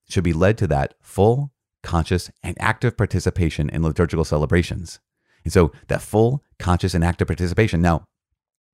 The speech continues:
what kind of happened after Sacrosanctum Concilium, right back in the sixties, was, was declared, is people took that full, conscious, active participation and said, "Okay, I guess that means we need more, uh, lay people to be, you know,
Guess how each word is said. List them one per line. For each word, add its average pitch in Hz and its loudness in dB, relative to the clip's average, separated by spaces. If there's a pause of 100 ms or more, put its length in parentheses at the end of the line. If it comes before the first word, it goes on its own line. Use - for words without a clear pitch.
what 107 0 (160)
kind 131 -2
of 78 0
happened 80 -2 (100)
after 85 0
Sacrosanctum 90 -2
Concilium, 80 -2
right 87 -2
back 82 0
in 90 -2
the 92 0
sixties, - -6 (380)
was, 78 2
was 76 -2
declared, 80 0 (160)
is - -10
people 123 0
took - -4
that - -4
full, 90 -2
conscious, 80 -4
active - -6
participation 95 -4 (220)
and - -8
said, 85 2
"Okay, - -2
I 82 -8
guess 117 -8
that - -4
means 78 -2 (340)
we 98 0
need 101 0
more, 80 0
uh, 73 -4
lay 110 2
people - -2
to 90 -2
be, 85 -4
you 85 -6
know, 78 -2